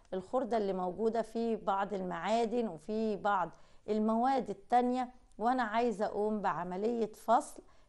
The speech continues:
للمواد دي، فأنا بستخدم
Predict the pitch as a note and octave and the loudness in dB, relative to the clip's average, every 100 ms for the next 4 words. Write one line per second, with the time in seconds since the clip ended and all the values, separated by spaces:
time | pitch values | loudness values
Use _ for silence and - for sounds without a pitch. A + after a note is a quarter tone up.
0 | - A3 A3+ A3 A3+ A#3 F3 A3 C#4 - | -2 0 2 2 2 0 0 -4 -4 -8
1 | - - - C4 B3+ G#3+ - A#3+ A3+ G3 | -20 -4 2 4 4 0 0 -2 0 0
2 | A3 | 0